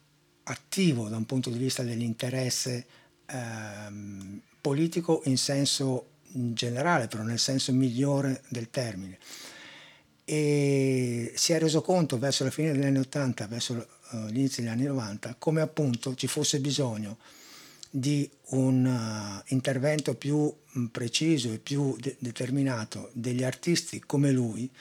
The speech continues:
all'interno di quelli che erano i problemi della società italiana contemporanea. E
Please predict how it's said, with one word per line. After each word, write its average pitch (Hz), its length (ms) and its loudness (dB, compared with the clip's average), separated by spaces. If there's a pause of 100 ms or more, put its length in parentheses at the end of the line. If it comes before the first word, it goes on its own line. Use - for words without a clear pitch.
(920)
all'interno 139 960 2
di 131 120 -6
quelli 131 300 -2
che 131 120 -4
erano 131 300 2
i 123 80 2
problemi 120 680 0
della 117 200 -4
società 120 640 -4 (340)
italiana 117 560 0
contemporanea. 113 800 -2 (640)
E - 340 0